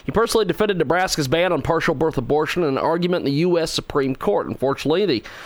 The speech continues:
two thousand Supreme Court was too liberal and overturned Sternberg's legislation in Sternberg versus Carhart. And, uh, he joins us today here on our big broadcast. And, uh, so, uh, wh-, what are some of the factual differences between,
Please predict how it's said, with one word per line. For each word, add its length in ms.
two 240
thousand 480
Supreme 340
Court 320
was 160
too 140
liberal 400
and 100
overturned 420
Sternberg's 460
legislation 640
in 80
Sternberg 600
versus 280
Carhart. 720
And, 300
uh, 180
he 160
joins 320
us 80
today 460
here 540
on 180
our 160
big 300
broadcast. 960
And, 380
uh, 200
so, 680
uh, 100
wh-, 460
what 120
are 80
some 220
of 60
the 60
factual 560
differences 540
between, 880